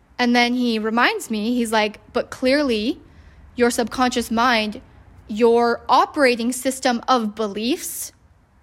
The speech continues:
is saying a completely different story." My subconscious mind is still running the belief system that alcohol is scary, that alcohol is bad, that one sip could turn you into an addict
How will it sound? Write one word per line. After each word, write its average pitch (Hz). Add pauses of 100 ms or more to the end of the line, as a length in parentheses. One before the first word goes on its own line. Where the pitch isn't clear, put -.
is 269
saying 311
a 214
completely 247
different 208
story." - (800)
My 254
subconscious 254
mind 233
is 220
still 220 (540)
running 220 (120)
the 214
belief 214
system 202
that -
alcohol 220
is 196
scary, 214 (680)
that -
alcohol 240
is 202 (160)
bad, 214 (360)
that 220
one 226
sip - (960)
could 220
turn 240
you 226
into 214
an 214
addict 214